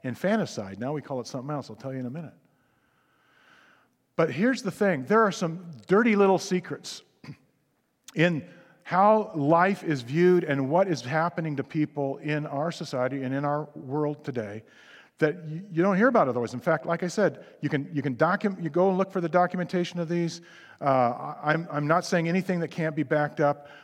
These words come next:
And in fact, some of this stuff I didn't know about until this week. All right? The first one is this little dirty little secret, which is a gracious way of saying a lie. Um, abortion, more often than not,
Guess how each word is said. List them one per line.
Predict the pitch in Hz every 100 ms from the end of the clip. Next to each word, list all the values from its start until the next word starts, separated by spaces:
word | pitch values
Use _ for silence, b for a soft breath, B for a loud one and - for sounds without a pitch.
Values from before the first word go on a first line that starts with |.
| B
And | 147
in | 139
fact, | - 143 -
some | - 185
of | 180
this | 156
stuff | - 151
I | 151
didn't | 147 147
know | 135 139
about | 131 135 131
until | - 127 110 107 - _
this | 143 131 117
week. | 92 _ _ _ _ _ _ _
All | 117
right? | 131 127 _ _ b b b b
The | -
first | - 277 247
one | 170
is | 135
this | 160 143 - - - - 131 143
little | 165 143
dirty | 131 156
little | 151 139
secret, | - 147 135
which | 127 117
is | 127
a | 131
gracious | - 131 135 127 -
way | 131
of | 117
saying | - 120 117
a |
lie. | 113 120 107 B B B B B B B
Um, | - 139 131 - - -
abortion, | 156 127 180 247 - 160 156
more | 151 156 160
often | 180 175 160
than | 139
not, | 135 170 139 -